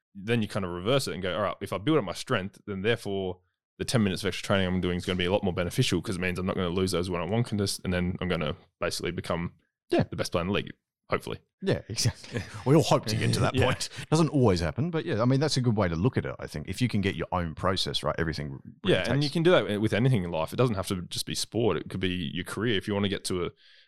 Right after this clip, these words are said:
Speaker 1: a certain career, like, actually map out the steps that you need to take to get there. Don't just think, "All right, well, one day I wanna be C E O."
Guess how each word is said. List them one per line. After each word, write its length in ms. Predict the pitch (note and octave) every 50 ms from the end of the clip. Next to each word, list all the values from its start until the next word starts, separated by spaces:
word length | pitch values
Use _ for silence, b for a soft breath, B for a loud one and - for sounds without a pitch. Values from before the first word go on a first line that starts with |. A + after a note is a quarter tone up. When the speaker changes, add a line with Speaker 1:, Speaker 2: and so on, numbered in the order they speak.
| b
Speaker 1:
a 60 | b
certain 340 | - - - G#2+ G2 C2+ F#2
career, 500 | E2+ - - F#2+ F2 F2+ G#2+ A2 F2 B1+ -
like, 220 | - F2+ - - - _ -
actually 300 | - - - C3 A#2+ G#2
map 320 | F#2 F2 F2 F#2 - -
out 300 | - E2+ E2+ D#2+ - - _ _ _ _ _ _ _ _ _ _ _
the 80 | - -
steps 320 | - - A#2+ G#2+ - -
that 120 | - F2+
you 80 | - G2
need 160 | F#2+ F#2+ F2
to 60 | -
take 200 | - - G2 F2
to 60 | - E2+
get 200 | - G#2+ - -
there. 140 | F#2+ E2
Don't 200 | F2+ G2 A2+ A2 D#2+
just 100 | F#2 -
think, 160 | F#2+ F2+ -
"All 80 | G2 F#2+
right, 160 | F2+ E2 -
well, 180 | F2+ F2 E2 -
one 180 | - G2+ F#2 F#2
day 80 | F2
I 60 | E2 E2+
wanna 160 | F2 F2 F2
be 180 | E2+ E2+ F2 - -
C 280 | - - G2+ F2+ E2+ E2+
E 40 |
O." 280 | F#2 G2 F2 D2+ E2 G#2+